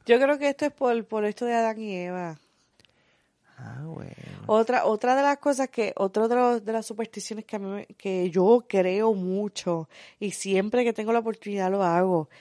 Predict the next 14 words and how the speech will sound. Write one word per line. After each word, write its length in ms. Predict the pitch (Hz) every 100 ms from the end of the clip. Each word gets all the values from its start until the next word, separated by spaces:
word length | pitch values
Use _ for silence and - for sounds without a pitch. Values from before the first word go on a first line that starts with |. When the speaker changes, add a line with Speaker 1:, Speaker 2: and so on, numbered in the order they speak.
| - _ _
Speaker 1:
el 200 | - 180
de 140 | 180 175
toco 260 | 175 185 196
madera. 440 | 185 170 156 151 147 _ _ _ _ _
Vamos 20 | 190
a 120 | 190
suponer, 260 | 196 185 -
estoy 360 | - 220 220
bien, 140 | 247 269
gracias 320 | 262 - 254
a 60 | 233
Dios, 200 | 277 226
y 80 |
déjame 340 | 196 190 220